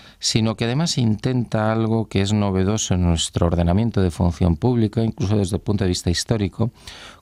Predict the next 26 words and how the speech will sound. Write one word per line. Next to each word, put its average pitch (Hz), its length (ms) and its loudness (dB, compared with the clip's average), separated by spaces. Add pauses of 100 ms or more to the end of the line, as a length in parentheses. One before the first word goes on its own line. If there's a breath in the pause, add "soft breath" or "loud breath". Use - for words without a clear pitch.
como 110 240 2
es - 120 -6
una 143 260 0 (120)
concepción, 120 880 -2 (180)
digo, 101 540 0
superando 101 640 0
la 87 80 0
estrictamente 110 580 -2
formal, 110 480 -2 (500 loud breath)
para 95 300 2
ir 117 140 0
a 117 80 0
una 117 240 0
concepción 104 560 -4
también 104 320 2
sustantiva, 85 1040 0 (160)
es 90 160 0
decir, 92 340 0 (400 loud breath)
el 85 80 -4
funcionario 117 840 -2 (520 loud breath)
lo 95 320 4
es 135 320 -4 (480)
porque 104 400 0
hace 107 220 -4
unas 120 320 -2
determinadas 95 1000 0